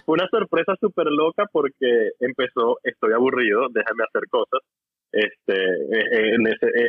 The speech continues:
esa, esa, esa venita de crear, de, de, de hacer algo, de hacer algo artístico, este, no se podía pagar estando encerrado las veinticuatro horas, porque aquí estábamos en,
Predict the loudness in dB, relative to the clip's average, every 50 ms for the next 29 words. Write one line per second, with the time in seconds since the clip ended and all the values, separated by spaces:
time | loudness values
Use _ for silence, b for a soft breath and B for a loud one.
0 | 0 0 -2 -2 -2 0 0 0 0 0 0 0 2 2 0 0 0 0 0 0
1 | 2 0 0 0 0 0 0 0 0 0 2 2 2 2 2 0 0 0 0 0
2 | -2 -2 -4 -4 -2 -2 -2 -2 -4 -4 -4 -4 -4 -2 -2 0 0 0 0 0
3 | 0 0 0 0 -2 -2 -4 -4 -2 -2 -2 -2 0 0 0 0 0 -2 -4 -4
4 | -6 -6 -6 _ -10 -6 -4 -4 -4 -4 _ _ _ _ _ _ _ _ _ -2
5 | -2 -2 -2 -4 -4 -2 -2 0 2 2 2 2 0 0 0 -2 -2 0 2 2
6 | 2 2 0 0 0 0 0 0 -2 -2 -2 0 -2 -2 -2 -2 -2 -2 0 0
7 | 0 0 0 0 -2 -2 -2 -2 -2 -2 -2 0 0 0 0 0 -2 -2 -2 -4
8 | -4 -6 -6 -6 -4 -2 0 0 0 0 0 0 0 0 0 0 0 -2 -2 -2
9 | -4 -6 -10